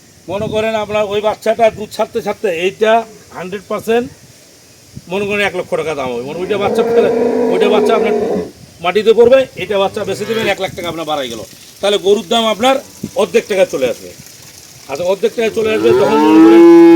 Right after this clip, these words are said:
এই বাচ্চারা এক লাখ টাকা বিক্রি করে দিলেন, এই গাভীটা যখন, মনে করেন, আপনার বাচ্চা দিবে, দিবার পর গাভীটার দুধ, গাভীটা দুধ পাবে, মানে, বিশ কেজি।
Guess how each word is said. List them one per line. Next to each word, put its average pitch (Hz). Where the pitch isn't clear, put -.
এই 165
বাচ্চারা 220
এক 214
লাখ 220
টাকা 226
বিক্রি 214
করে 208
দিলেন, 165
এই 220
গাভীটা 220
যখন, 226
মনে 214
করেন, 214
আপনার 214
বাচ্চা 190
দিবে, 208
দিবার 214
পর 160
গাভীটার 170
দুধ, 170
গাভীটা 202
দুধ 220
পাবে, 214
মানে, 208
বিশ 226
কেজি। 139